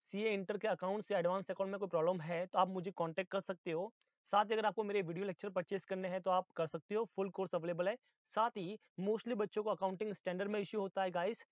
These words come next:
तो यहाँ पे देखिए अकाउंटिंग स्टैंडर्ड का जो लेक्चर है आपको मिल जाएंगे सिर्फ टू नाइंटी नाइन में, ठीक है? सारा आईसीए का मटेरियल कवर किया है, एक्स्ट्रा क्वेश्चन डाले हैं,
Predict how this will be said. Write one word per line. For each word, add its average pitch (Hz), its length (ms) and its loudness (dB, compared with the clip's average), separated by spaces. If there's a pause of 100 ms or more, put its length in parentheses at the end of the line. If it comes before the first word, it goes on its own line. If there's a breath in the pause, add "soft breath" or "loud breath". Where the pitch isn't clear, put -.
(160)
तो 190 60 -4
यहाँ 180 260 0
पे 190 100 -2
देखिए 202 260 0
अकाउंटिंग 180 420 -2
स्टैंडर्ड 180 320 -4
का 196 40 -2
जो 185 100 -2
लेक्चर 180 380 -2
है 170 140 2 (300 soft breath)
आपको 180 220 2
मिल 196 200 0
जाएंगे 190 340 0
सिर्फ 214 260 -4
टू 202 100 -6
नाइंटी 190 300 -4
नाइन 165 220 -4
में, 165 220 -10 (320)
ठीक 196 120 0
है? 208 120 2 (280 soft breath)
सारा 202 280 6
आईसीए 202 260 4
का 214 100 0
मटेरियल 196 280 0
कवर 190 200 2
किया 196 240 0
है, 196 100 2
एक्स्ट्रा 185 240 -4
क्वेश्चन 190 280 -2
डाले 185 200 2
हैं, 185 280 2